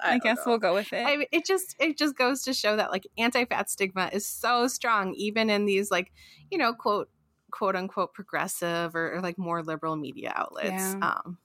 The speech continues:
Speaker 1: yeah. So.
Speaker 2: I, I, one thing I do know for sure is that, and, and I think really speaks to the content of this episode, is that, like, oh my gosh, the way I said episode was just so Minnesotan.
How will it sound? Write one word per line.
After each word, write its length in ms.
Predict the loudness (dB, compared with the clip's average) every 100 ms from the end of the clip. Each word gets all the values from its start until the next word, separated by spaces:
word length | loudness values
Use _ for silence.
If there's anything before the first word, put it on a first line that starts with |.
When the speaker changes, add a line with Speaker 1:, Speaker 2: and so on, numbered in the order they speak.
| _ -12
Speaker 1:
yeah. 300 | -6 -6 -6 _ -20 -20 -16
So. 160 | -14 -14 -16 _ _ -8
Speaker 2:
I, 120 | -6 -4
I, 340 | 0 2 0 -4 _ -10
one 340 | -6 0 0 0
thing 180 | 0
I 140 | 2 2
do 160 | 0
know 160 | 0 0
for 180 | -2 -4
sure 460 | -2 -2 -2 -2 -4 0
is 180 | 0 2
that, 340 | 2 2 -2 _ _ -14 0
and, 180 | 0 0 0
and 140 | 2
I 80 | 4
think 200 | 2 2
really 280 | 2 2 2
speaks 400 | 0 -4 -2 -2
to 100 | 0
the 80 | 0
content 420 | 2 2 4 2
of 100 | 2
this 160 | -2 0
episode, 600 | -2 -2 0 0 0 -2 -2
is 160 | -2 2
that, 200 | 0 2
like, 340 | 2 0 -2 _ _ _ _ -16
oh 100 | -12
my 80 | -8
gosh, 260 | -4 -4 -4
the 80 | 2
way 120 | 2
I 60 |
said 180 | 2 -2
episode 400 | -2 -2 0 2
was 120 | 2
just 180 | -2 -2
so 100 | 0
Minnesotan. 640 | 2 2 0 -2 -2 -6